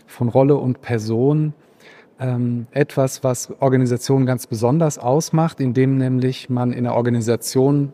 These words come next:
in seiner Rolle vorkommt, aber eben die Organisation gerade nicht den Zugriff auf den ganzen Menschen hat. Und das ist ja in dieser Idee ein doppelter Schutz, nämlich einerseits, dass ich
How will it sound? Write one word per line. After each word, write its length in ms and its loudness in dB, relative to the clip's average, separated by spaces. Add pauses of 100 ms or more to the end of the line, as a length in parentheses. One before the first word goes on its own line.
in 320 -2
seiner 240 0
Rolle 320 4
vorkommt, 680 -2
aber 240 -2
eben 200 2
die 80 2
Organisation 680 -2
gerade 300 -6
nicht 300 2
den 100 0
Zugriff 500 0 (220)
auf 120 -2
den 140 4
ganzen 340 2
Menschen 360 0
hat. 160 -6
Und 120 -4
das 140 2
ist 220 -2
ja 180 4
in 140 -2
dieser 400 -2 (100)
Idee 560 4 (720)
ein 60 -6
doppelter 440 2
Schutz, 640 0 (380)
nämlich 320 0
einerseits, 680 2
dass 220 -4
ich 280 -2